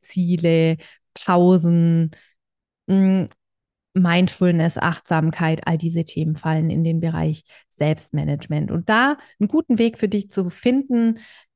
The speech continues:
immer wieder auch anzupassen. Du wirst dir das nicht einmal ausdenken und dann wird es für immer so sein. Du darfst da experimentieren, du darfst ausprobieren,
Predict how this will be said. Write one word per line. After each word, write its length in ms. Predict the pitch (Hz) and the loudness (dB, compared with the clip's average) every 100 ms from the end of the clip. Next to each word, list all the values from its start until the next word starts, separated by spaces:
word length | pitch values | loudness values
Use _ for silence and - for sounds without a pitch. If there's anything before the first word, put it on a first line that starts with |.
| - | 0
immer 180 | 247 220 | 2 4
wieder 220 | 196 185 | 2 0
auch 160 | 175 - | -2 -4
anzupassen. 1000 | 226 277 - 233 - 226 220 214 220 214 | -2 -2 -2 -4 -2 -4 -2 0 0 -2
Du 140 | 190 180 | -4 -4
wirst 200 | 190 - | -4 -2
dir 100 | 185 | -2
das 160 | 180 | -2
nicht 180 | 185 - | -4 -2
einmal 320 | 185 185 170 | 0 0 0
ausdenken 680 | - 214 208 190 185 190 180 | 0 0 0 -2 0 -2 -4
und 140 | 180 | -2
dann 160 | 175 175 | -2 -2
wird 120 | 170 | -4
es 100 | 160 | -6
für 100 | - | -6
immer 260 | 175 180 165 | -2 0 -2
so 120 | 165 | -4
sein. 340 | 165 180 202 | -4 -2 0
Du 80 | 185 | 0
darfst 340 | 185 190 - | 0 -2 -4
da 40 | - | -8
experimentieren, 1000 | - - - 226 226 233 - 226 226 214 | -8 -8 -4 0 0 0 -2 0 0 0
du 80 | |
darfst 300 | 190 190 - | -2 -4 -6
ausprobieren, 760 | - 208 - - 175 185 185 | -2 -2 -4 -8 -4 -2 -2